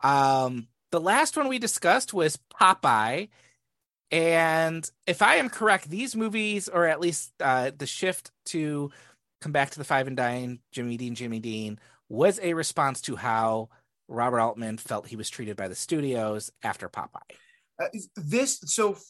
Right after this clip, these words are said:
Speaker 2: yes, throughout the early eighties, Altman does this, j-, j-, I don't wanna say weird, but does this absolute switch of focus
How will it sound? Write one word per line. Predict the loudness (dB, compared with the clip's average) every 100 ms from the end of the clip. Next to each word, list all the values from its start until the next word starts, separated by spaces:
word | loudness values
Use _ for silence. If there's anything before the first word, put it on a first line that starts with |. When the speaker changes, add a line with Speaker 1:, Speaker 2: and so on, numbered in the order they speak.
| _
Speaker 2:
yes, | 0 0 0 -8 _
throughout | -4 0 0 -2
the | -10 -4
early | -4 -4 -6
eighties, | -4 -2 -2 -2 -6 -10 _ _ _
Altman | 2 4 4 -2
does | 0 0 0
this, | -2 0 -2 -6 _ -18 -16 -14
j-, | -12 -8 -8 -8 -10
j-, | -12 -14 -16 -10 -6
I |
don't | -4
wanna | -2
say | -2
weird, | 0 2 2 2 0
but | -2 2
does | 0 0
this | -6 0
absolute | 2 4 2 0 -4 -8 -10 _
switch | -8 -2 -2 -2 2 2 2 0
of | -2 0
focus | -2 -2 -4 -8 -10